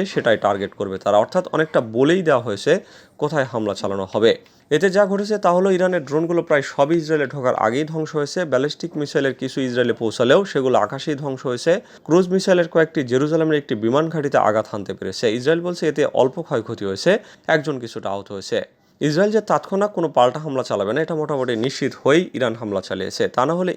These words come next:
ইসরায়েলের মতো আক্রমণাত্মক মনোভাবের দেশে হামলা চালিয়েও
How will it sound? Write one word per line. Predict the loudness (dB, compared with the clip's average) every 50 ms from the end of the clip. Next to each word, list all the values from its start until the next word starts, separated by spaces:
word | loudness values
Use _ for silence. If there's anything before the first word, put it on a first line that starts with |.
| -4
ইসরায়েলের | -4 -4 -2 0 0 0 0 -2 -4 -4
মতো | -2 -2 0 0
আক্রমণাত্মক | 0 0 -2 -2 -4 -4 -4 -4 -4 -6 -6 -6 -6 -6 -6
মনোভাবের | -4 -4 -4 -4 -2 -2 0 0 0 0 -2 -4 -6
দেশে | -6 -4 -2 0 0 0 0 -2 -10 -20 -8 -2
হামলা | 0 0 2 2 0 0
চালিয়েও | 0 0 0 2 4 4 4